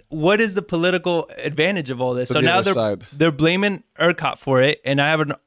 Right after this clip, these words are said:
Speaker 1: article here where, um, uh,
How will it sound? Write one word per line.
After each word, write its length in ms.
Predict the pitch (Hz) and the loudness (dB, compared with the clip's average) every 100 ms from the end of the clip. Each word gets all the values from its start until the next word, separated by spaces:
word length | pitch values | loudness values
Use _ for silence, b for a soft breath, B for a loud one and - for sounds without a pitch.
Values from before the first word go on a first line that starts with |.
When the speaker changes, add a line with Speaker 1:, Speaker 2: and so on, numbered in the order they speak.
| _ | _
Speaker 1:
article 380 | 139 165 156 151 | 0 2 2 2
here 200 | 143 143 | 2 2
where, 240 | 139 135 | 4 4
um, 480 | 135 127 123 117 113 - _ _ _ _ _ _ _ | 4 2 0 -2 -6 -12 _ _ _ _ _ _ _
uh, 640 | - 135 127 120 104 76 62 | -2 2 4 2 0 -2 -6